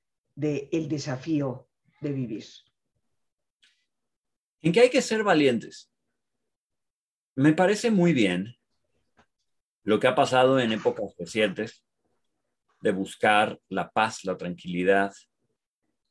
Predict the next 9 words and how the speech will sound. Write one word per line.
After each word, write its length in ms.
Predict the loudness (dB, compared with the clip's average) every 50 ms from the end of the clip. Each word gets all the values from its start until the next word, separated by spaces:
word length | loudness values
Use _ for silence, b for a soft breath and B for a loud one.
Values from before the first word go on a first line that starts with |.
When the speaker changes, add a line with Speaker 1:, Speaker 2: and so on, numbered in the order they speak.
| _ _ _ _ _ _ _ _ _ _
Speaker 2:
vivir 400 | -8 -4 -2 0 0 0 -2 -2
con 160 | -4 -4 -4
comodidad, 680 | 0 0 0 0 0 -2 -2 -2 -2 -2 -2 -4 -4 -6 _ _ _ _ _ _ _ _ _ _ _ _ _ _ _ _ _ _ _ _ _ _ _ -6
vivir 280 | -4 -2 -2 -2 -2
tranquilos. 640 | -2 -2 -2 -2 -4 -6 -6 -6 -4 -6 -8 -8 -8
Me 80 | -8 -4
parece 320 | -4 -4 -4 -4 -6 -6
muy 180 | -4 -2 -2 0
bien. 300 | 0 -2 -2 -4 -10